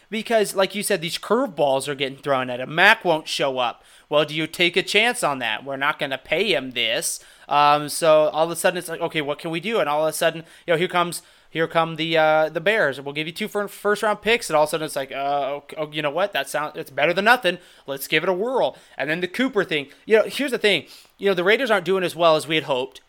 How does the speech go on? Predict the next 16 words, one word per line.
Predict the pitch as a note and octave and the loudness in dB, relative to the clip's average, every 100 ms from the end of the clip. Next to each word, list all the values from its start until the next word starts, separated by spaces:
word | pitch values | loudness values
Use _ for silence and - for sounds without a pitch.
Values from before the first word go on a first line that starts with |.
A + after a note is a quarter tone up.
| _ _ | _ _
with | D#3+ C#3+ | -6 -4
a | |
first | - - F#3+ G3+ - | -6 -2 0 0 -2
year, | E3+ D#3 D3+ | -2 0 -2
brand | D3+ - D#3+ F3 | -4 2 4 4
new | E3+ D#3 | 4 2
everybody. | D3+ C#3 A#2 A2+ - _ _ _ | 2 -2 -6 -8 -12 _ _ _
But | G#3 G3+ | -4 0
you | |
know | A#3+ | 0
what? | B3+ | 2
That's | B3+ | 0
kinda | - D4+ D4+ | -2 -4 -4
to | |
be | C#4+ | -4
expected. | C4+ - D#3 - | -4 0 0 -2